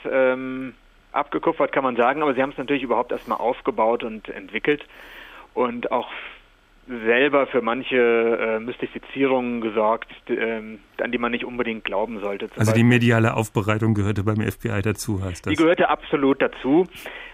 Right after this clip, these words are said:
Speaker 1: Äh, die hatten auch kein Problem damit, ähm, sich selbst als die genialen Supermänner hinzustellen. Das hat ein bisschen dazu geführt, dass in amerikanischen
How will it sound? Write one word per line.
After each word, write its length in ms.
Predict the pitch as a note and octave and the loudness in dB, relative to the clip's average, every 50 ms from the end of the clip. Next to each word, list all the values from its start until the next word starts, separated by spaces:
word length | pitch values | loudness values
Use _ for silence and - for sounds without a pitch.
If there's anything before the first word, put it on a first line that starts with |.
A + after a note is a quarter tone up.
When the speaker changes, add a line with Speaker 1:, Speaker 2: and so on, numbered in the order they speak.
| - - | -6 -2
Speaker 1:
Äh, 280 | C3 B2+ C3 B2+ B2+ B2+ | 2 4 4 6 4 4
die 140 | C3 C3 C3 | 4 4 2
hatten 140 | - - | 2 2
auch 100 | C#3+ C3 | 0 0
kein 160 | - D3 C3+ C3+ | 0 0 0 0
Problem 340 | D#3 C#3+ A#2+ B2 C3 D3 | 0 0 2 2 2 2
damit, 260 | C#3+ C3+ C3 C3 C3 - - - - | 2 2 2 0 -2 -2 -6 -8 -2
ähm, 480 | - B2+ B2+ B2 B2 A#2+ B2 B2 B2 A2+ | 2 2 4 2 2 0 -2 -6 -8 -6
sich 160 | B2 A#2+ - | -6 -4 0
selbst 360 | B2 B2 C3 C3 - - - | 0 2 2 0 -2 -4 -2
als 120 | B2+ A#2+ - - - | -2 -2 -4 -6 -6
die 200 | B2 A#2 A2 A2 | -4 -2 -2 0
genialen 560 | G#2+ A#2 A2+ A2 A2+ A2+ A#2 B2 B2+ B2 A#2 | 0 0 0 0 0 0 2 2 0 0 0
Supermänner 480 | A2+ C#3 - C#3 A#2+ A#2 A2+ A2+ A#2 A2 | -2 -2 0 -2 0 0 0 0 0 -2
hinzustellen. 640 | G#2 A2 A#2 - - A#2 - - B2+ B2 C3 C#3 C#3+ | -2 -4 -6 -8 -10 -10 -4 0 0 2 2 2 2
Das 100 | C#3 - | 2 2
hat 160 | D#3 F#3 - | 0 0 0
ein 100 | G3 D#3+ | 0 0
bisschen 320 | D3 C#3 - - G#3 F#3+ | 0 0 0 0 -2 0
dazu 240 | F3 D#3+ - - E3+ | 0 -2 -2 -2 -4
geführt, 440 | D#3 D#3+ - - D3 D3+ E3 D#3+ - - - - - - - | -4 -4 -4 0 0 0 0 0 -2 -12 -18 -18 -20 -12 -8
dass 120 | - C3+ - | -6 -6 -4
in 120 | C#3+ - | -4 -4
amerikanischen 760 | - D3 D3 C3+ C3 - C#3+ D3 D#3+ F3 E3 - E3 C#3+ | -4 0 0 0 0 0 -2 -4 -2 -4 -6 -8 -8 -10